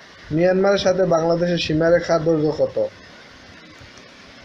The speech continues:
একশো পঞ্চাশ কিলোমিটার, একশো আশি কিলোমিটার, দুইশো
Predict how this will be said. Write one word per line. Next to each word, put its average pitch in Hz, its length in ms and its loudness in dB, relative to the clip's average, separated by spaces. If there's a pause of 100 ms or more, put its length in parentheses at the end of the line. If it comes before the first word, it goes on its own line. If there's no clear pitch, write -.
(500)
একশো 156 340 0
পঞ্চাশ 156 400 0
কিলোমিটার, 175 680 -2
একশো 160 260 -4
আশি 143 300 -2
কিলোমিটার, 160 640 -2
দুইশো 147 420 -2